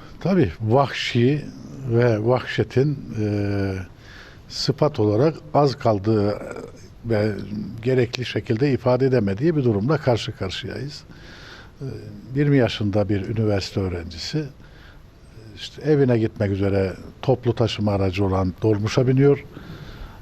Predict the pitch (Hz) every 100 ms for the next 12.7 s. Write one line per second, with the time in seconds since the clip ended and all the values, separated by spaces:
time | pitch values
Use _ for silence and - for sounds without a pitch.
0 | - - - 151 135 113 113 120 110 123
1 | 135 117 - - 110 104 101 - 117 104
2 | 104 101 - - 123 120 90 107 135 -
3 | - 113 107 101 98 - 131 120 - 117
4 | 110 107 - 113 110 117 117 127 85 107
5 | 139 - - - - - - - 120 104
6 | 95 76 - 143 120 120 120 131 - 123
7 | 117 104 107 165 - - - 123 127 135
8 | 139 135 160 151 113 113 110 - 147 -
9 | 104 98 - 98 - 87 117 123 - -
10 | - - - - - - - 131 123 -
11 | 123 - - 101 107 110 107 113 135 123
12 | 123 117 113 113 95 95 107